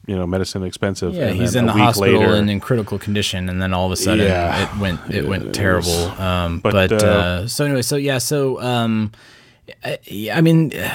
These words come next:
Speaker 2: it's, it's entirely possible that they had developed this whole movie and they had attached, uh, Channing Tatum and Chris Pratt to it and
Speaker 1: Yeah.
Speaker 2: the Russos and, and, but it just, it didn't happen. And, and it sounds like that's what's happening with Men in Black. Like,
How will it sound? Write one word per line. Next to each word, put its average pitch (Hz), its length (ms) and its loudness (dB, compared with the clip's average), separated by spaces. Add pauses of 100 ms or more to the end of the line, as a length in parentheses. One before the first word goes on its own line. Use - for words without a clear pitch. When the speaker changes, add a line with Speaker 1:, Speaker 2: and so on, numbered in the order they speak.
(160)
Speaker 2:
it's, 151 280 -2
it's 151 240 -2
entirely 165 680 -2
possible 139 560 0
that 104 180 -4
they 120 120 0
had 123 160 0
developed 117 460 0
this 117 140 -2
whole 123 200 0
movie 113 500 2
and 110 200 0
they 107 80 0
had 113 260 0
attached, 113 600 -2
uh, 110 280 2
Channing 113 420 0
Tatum 110 520 2
and 104 160 0
Chris 113 240 -2
Pratt 110 400 -2
to 110 220 -2
it 110 260 0
and 98 680 -2 (300)
Speaker 1:
Yeah. 120 280 2
Speaker 2:
the 107 80 2
Russos 113 760 2
and, 98 280 2
and, 98 360 -2
but 107 140 -4
it - 20 -2
just, 104 220 -4 (260)
it 98 180 -8
didn't 95 220 -4
happen. 104 500 -4
And, 107 380 0
and 107 160 0
it 98 100 -6
sounds 143 240 2
like 131 300 0
that's 117 220 0
what's 110 160 0
happening 110 260 0
with 98 140 0
Men 107 140 2
in 101 80 0
Black. 104 420 -2
Like, 95 260 -2